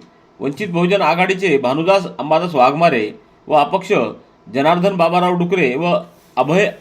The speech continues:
अविनाश देशमुख या आठ जणांचे अर्ज वैध ठरले आहेत. शिरसी गटामधून शिवसेनेकडून माधवी विश्वनाथ दराडे, राष्ट्रवादी काँग्रेस पक्षाकडून कस्तुराबाई जयराम भंडारे,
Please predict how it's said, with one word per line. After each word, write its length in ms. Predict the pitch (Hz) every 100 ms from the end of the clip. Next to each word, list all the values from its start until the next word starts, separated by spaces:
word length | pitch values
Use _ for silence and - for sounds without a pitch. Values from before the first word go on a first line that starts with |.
| -
अविनाश 340 | 127 156 180
देशमुख 420 | 170 180 180 170 120 - - _ _ _ _ -
या 140 | 165
आठ 260 | - 151 175
जणांचे 380 | 170 170 175
अर्ज 220 | 180 165 160
वैध 320 | 135 131 143
ठरले 280 | 139 117 120
आहेत. 260 | 95 95 85 _ _ _ _ _ _ _ _ _ _ _ _ _ _ _ _ _ _
शिरसी 400 | - - 147 -
गटामधून 640 | 202 185 190 196 196 156 117 - -
शिवसेनेकडून 640 | 151 170 180 190 180 196
माधवी 400 | 175 117 135 180
विश्वनाथ 300 | 170 170 170
दराडे, 440 | 160 123 139 113 82 - - _ _ _ -
राष्ट्रवादी 400 | 120 180 175 185
काँग्रेस 300 | 170 175 170
पक्षाकडून 600 | 165 190 175 185 143 -
कस्तुराबाई 680 | 135 - - 175 170 190
जयराम 380 | 175 143 160 165
भंडारे, 440 | 147 117 143 107